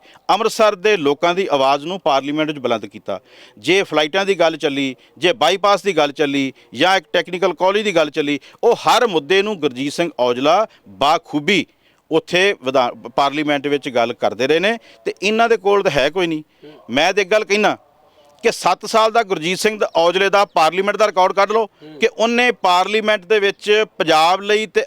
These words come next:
Speaker 1: ਅੰਮ੍ਰਿਤਸਰ ਦੇ ਲੋਕਾਂ ਲਈ ਕੀ ਬੋਲਿਆ।
Speaker 2: ਹੂੰ।
Speaker 1: ਤੇ ਇਹ ਦੋਵੇਂ ਵਿਧਾਨ ਸਭਾ ਦੇ ਮੈਂਬਰ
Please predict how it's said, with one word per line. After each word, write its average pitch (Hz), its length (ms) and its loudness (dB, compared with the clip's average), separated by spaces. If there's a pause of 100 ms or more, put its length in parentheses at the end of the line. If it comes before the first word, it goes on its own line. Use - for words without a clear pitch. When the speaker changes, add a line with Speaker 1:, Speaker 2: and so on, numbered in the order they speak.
Speaker 1:
ਅੰਮ੍ਰਿਤਸਰ 196 320 -2
ਦੇ 202 140 0
ਲੋਕਾਂ 185 320 0
ਲਈ 208 100 0
ਕੀ 202 220 -4
ਬੋਲਿਆ। 208 360 2 (160)
Speaker 2:
ਹੂੰ। 160 140 -18 (320)
Speaker 1:
ਤੇ 220 120 0 (100)
ਇਹ 240 200 4
ਦੋਵੇਂ 214 360 0 (140)
ਵਿਧਾਨ 156 300 2
ਸਭਾ 208 300 0
ਦੇ 214 260 0 (220)
ਮੈਂਬਰ 160 480 0